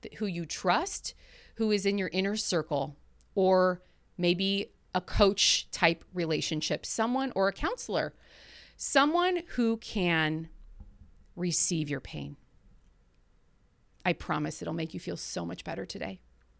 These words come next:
The third thing I want you to do today is a powerful one.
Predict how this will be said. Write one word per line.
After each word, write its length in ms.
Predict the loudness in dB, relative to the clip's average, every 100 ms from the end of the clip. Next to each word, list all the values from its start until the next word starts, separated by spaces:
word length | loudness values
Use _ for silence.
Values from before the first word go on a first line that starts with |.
| _ _ _ _ _ _ _ _ _ _ -20 -16 -2
The 100 | 0
third 320 | 6 6 6
thing 140 | 2
I 80 | 2
want 180 | 0 -2
you 80 | -4
to 60 | -4
do 160 | -6
today 540 | -6 -4 -4 -2 -6 -12 _ -20 -20 _ _ _ _ _ _ _ _ _ _ _ _ _ _ _ _ _ _ _ _ _ _ _ -2
is 140 | 0
a 80 | 0
powerful 600 | -4 0 2 2 -2 -6
one. 260 | -6 -10